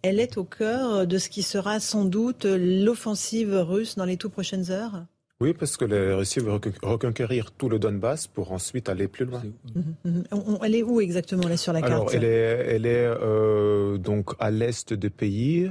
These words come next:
Speaker 1: Mhm.
Speaker 2: euh, un petit peu p-, euh, d-, dans la, euh, elle est quasiment voisine avec, euh, Donetsk ou Lugansk qu'on, qu'on voit pas ici, euh,
Speaker 1: Mhm.
Speaker 2: en dessous de Kharkiv,
Speaker 1: Mhm,
Speaker 2: au-dessus de
Speaker 1: mhm.
Speaker 2: Zaporizhia.
Speaker 1: D'accord,
Speaker 2: Voilà.
Speaker 1: très bien, parfait. Et donc c'est dans cette zone que les combats, euh, vont s'intensifier dans les prochaines heures, c'est ce qu'on redoute ?
Speaker 2: C'est tout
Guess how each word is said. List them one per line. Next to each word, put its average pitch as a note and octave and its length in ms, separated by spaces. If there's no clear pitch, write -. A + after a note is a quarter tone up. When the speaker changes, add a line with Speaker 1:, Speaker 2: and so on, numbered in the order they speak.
Speaker 1:
Mhm. F3 160
Speaker 2:
euh, G#2 520
un G#2+ 80
petit G#2+ 140
peu - 140
p-, - 200
euh, G#2 480
d-, F#2 160
dans A2+ 220
la, A2+ 320
euh, A2 480
elle A2+ 140
est A2 120
quasiment B2+ 320
voisine A#2 380
avec, G2 340
euh, F#2+ 460
Donetsk A2 480
ou G#2+ 40
Lugansk F#2+ 360
qu'on, F#2+ 240
qu'on F#2+ 160
voit F#2 160
pas F#2+ 160
ici, - 220
euh, A2+ 280
Speaker 1:
Mhm. F3 100
Speaker 2:
en E3+ 140
dessous B2+ 280
de B2 80
Kharkiv, D3 560
Speaker 1:
Mhm, - 80
Speaker 2:
au-dessus - 320
de G3 60
Speaker 1:
mhm. F3 40
Speaker 2:
Zaporizhia. G#2+ 460
Speaker 1:
D'accord, A2 300
Speaker 2:
Voilà. F#2+ 100
Speaker 1:
très F3+ 80
bien, D3+ 160
parfait. C#3+ 340
Et E3+ 60
donc G3+ 140
c'est F#3 180
dans F#3+ 100
cette E3+ 240
zone A3+ 340
que - 80
les F3 140
combats, F3 480
euh, D#3+ 320
vont E3+ 160
s'intensifier F#3 560
dans F#3+ 80
les F3+ 100
prochaines F#3 460
heures, G#3 240
c'est F#3 100
ce - 80
qu'on F3 140
redoute ? F#3+ 420
Speaker 2:
C'est G#2 340
tout A#2 140